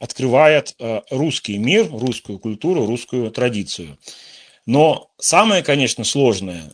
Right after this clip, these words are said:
это происходит потом, потому что тридцать третий год — это год переворотный, это год, когда к власти приходят националисты, Веймарская республика по факту прекращает свое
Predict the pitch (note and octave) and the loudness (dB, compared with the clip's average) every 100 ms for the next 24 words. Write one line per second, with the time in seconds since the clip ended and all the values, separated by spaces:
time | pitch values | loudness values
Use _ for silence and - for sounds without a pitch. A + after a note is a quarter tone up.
0 | - D#3+ E3+ - A#2 A2 C#3+ C3+ A#2+ A#2 | -4 -2 0 -2 -2 -2 -4 -4 -4 -4
1 | A#2+ F#2 C#2+ _ - A2+ A2+ A2+ G#2 F2+ | -2 -4 -4 _ -8 -6 -6 -6 -6 -6
2 | _ - B2 A#2 - B2+ A#2 B2 C#3+ A3 | _ -12 -8 -8 -4 -2 -2 0 2 2
3 | E3+ - A2 A#2+ - - _ _ _ B2 | 2 -4 -2 -2 -2 -16 _ _ _ -4
4 | A#2+ B2+ E3+ A3+ G3+ F3+ D3 - A#2+ C3 | 2 4 4 2 2 0 -2 -6 -4 -2
5 | B2 A2 G#2+ A2+ G2+ F2+ _ - - - | -2 -4 -2 2 0 -2 _ -20 -20 -20
6 | - - C3+ - G#2+ A2 - A#2+ A#2+ A#2 | -10 2 2 2 -6 -8 -2 -2 -2 -4
7 | B2+ B2 G#3 A3+ G#3 F3 B2+ _ _ - | -2 0 0 2 2 2 -2 _ _ -10
8 | B2 F3+ D3+ A#2 - A#2+ B2 - D#3 A2 | 2 4 4 2 -2 -2 -2 -4 -4 -4
9 | G2 - B2+ D3+ B2+ - F2+ A#2 C3+ - | -4 -6 0 0 0 -4 -10 -4 -2 0
10 | C3 F#2+ - G#2+ G2 E2+ | 0 -2 -4 -4 -4 -8